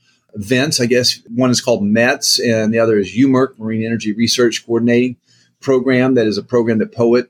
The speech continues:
uh, administers on behalf of the Department of Energy. So between mets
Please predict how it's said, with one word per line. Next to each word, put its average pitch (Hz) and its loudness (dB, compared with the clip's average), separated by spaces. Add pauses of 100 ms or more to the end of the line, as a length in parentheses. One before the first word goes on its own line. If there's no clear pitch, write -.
uh, 110 -2
administers 113 0
on 110 -2
behalf 110 -4
of - -20
the - -20
Department 98 -6
of 107 -8
Energy. 120 -6 (380)
So 135 0
between 135 0
mets 156 0